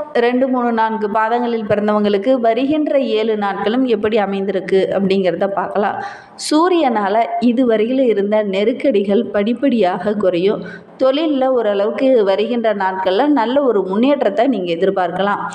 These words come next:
புதிய தொழில் தொடங்குனீங்க அப்படின்னா கூட ஓரளவுக்கு கடுமையா முயற்சி பண்ணீங்க அப்படின்னா ஓரளவுக்கு வெற்றி கிடைக்கும்.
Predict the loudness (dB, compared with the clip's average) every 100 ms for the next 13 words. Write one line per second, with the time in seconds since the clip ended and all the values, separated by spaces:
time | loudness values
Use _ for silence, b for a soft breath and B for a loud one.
0 | B B -6 0 2 2 2 2 2 2
1 | 0 0 -2 -2 0 0 0 -2 -2 0
2 | 2 2 2 2 2 0 -2 0 -2 0
3 | 0 0 -2 -4 -6 -2 -2 0 0 0
4 | 0 0 2 2 2 2 0 0 0 0
5 | 0 -2 0 -2 0 -2